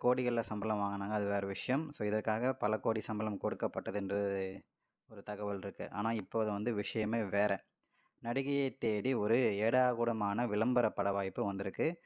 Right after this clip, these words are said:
ஆரம்பத்துல இப்படியெல்லாம் நடிச்சா தன்னுடைய இமேஜ் போயிடும். "என் இமேஜ், இமேஜ் என்ன ஆகுறது?" அப்படின்னு சொல்லி சொன்னாங்க. ஆனா, வந்து சொல்லும்போதே ஓப்பனா பேசினாங்க. "ஆனா, நீங்க வந்து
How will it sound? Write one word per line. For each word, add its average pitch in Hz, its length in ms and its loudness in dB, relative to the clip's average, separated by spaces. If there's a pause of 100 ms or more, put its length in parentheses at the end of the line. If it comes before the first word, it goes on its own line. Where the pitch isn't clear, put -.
(320)
ஆரம்பத்துல 135 520 -2
இப்படியெல்லாம் 123 540 2
நடிச்சா 110 360 0
தன்னுடைய 120 340 -2 (280)
இமேஜ் 147 420 0 (100)
போயிடும். 117 320 4
"என் 110 200 -2
இமேஜ், 156 320 -2
இமேஜ் 143 240 0
என்ன 127 300 0
ஆகுறது?" 104 340 0 (160)
அப்படின்னு 107 220 -6
சொல்லி 107 560 -4
சொன்னாங்க. 104 240 -4
ஆனா, 123 280 2
வந்து 113 280 0 (600)
சொல்லும்போதே 127 440 0
ஓப்பனா 123 320 0
பேசினாங்க. 110 460 -2
"ஆனா, 113 200 -2
நீங்க 104 280 -2
வந்து 104 280 2